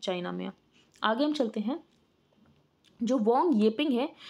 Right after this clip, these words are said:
ये पहली चाइनीज़ वुमेन हो गई जिन्होंने स्पेस वॉक किया है। तो Chinese military pilot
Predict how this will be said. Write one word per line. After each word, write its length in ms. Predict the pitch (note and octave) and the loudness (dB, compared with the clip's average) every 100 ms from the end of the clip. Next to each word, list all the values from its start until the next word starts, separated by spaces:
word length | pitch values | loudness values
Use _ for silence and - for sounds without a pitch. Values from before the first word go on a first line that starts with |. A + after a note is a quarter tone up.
| - - | -16 -4
ये 100 | A#3 | -2
पहली 440 | D4+ C4 A#3 B3 F4 | -2 -2 -2 0 0
चाइनीज़ 520 | - A#3 A3+ C#4 C#4+ | 0 0 2 2 2
वुमेन 280 | A3+ A#3 B3+ | 2 2 2
हो 120 | G#3+ | 2
गई 180 | B3 C#4+ | 2 2
जिन्होंने 340 | A3+ A#3 C4+ | 2 2 0
स्पेस 400 | - - A#3+ A3+ | -2 -4 -2 0
वॉक 200 | F#3+ - | -2 -2
किया 120 | F#3+ | -2
है। 60 | F#3+ | -2
तो 100 | A3+ | -2
Chinese 380 | A3 G#3+ A#3+ C#4 | -2 0 0 0
military 320 | A#3 G#3+ B3+ G#3+ | 0 0 0 0
pilot 280 | G3 B3 | 0 -2